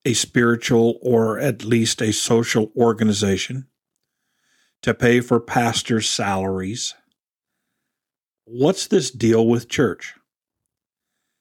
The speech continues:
Well, I think we need a biblical, historical understanding that God designed his people to be in community with one another. When God chose a people,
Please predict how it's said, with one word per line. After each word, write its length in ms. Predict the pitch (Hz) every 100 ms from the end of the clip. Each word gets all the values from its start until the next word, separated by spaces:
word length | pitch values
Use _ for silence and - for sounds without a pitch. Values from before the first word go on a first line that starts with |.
| _ _ _ _ _ _ _ _ -
Well, 160 | 139
I 20 |
think 260 | 185 247 -
we 160 | 135 147
need 240 | 139 147
a 80 | 127
biblical, 840 | 113 117 143 139 151 - 135 127 110 -
historical 880 | 113 - 120 123 123 135 117 123 -
understanding 840 | 131 113 107 - 127 123 92 90 - _ _ _ _ _ _ _ _ _ _ _ -
that 180 | 120
God 280 | 117 170 233
designed 640 | 151 113 113 123 151 135 113
his 380 | - 127 110
people 600 | - - 135 - 90 98 _ _ -
to 140 | 117
be 180 | 120 117
in 80 | 113
community 600 | - 110 120 123 101 98
with 180 | 107 104
one 220 | 104 104
another. 480 | 107 107 98 78 - _ _ _ _ _ _ _ _ _ _ _ _ _ _ _ _ _ _
When 220 | 120 117 113
God 380 | 117 123 113
chose 420 | - - 131 123 113
a 80 |
people, 560 | 110 - 156 - 104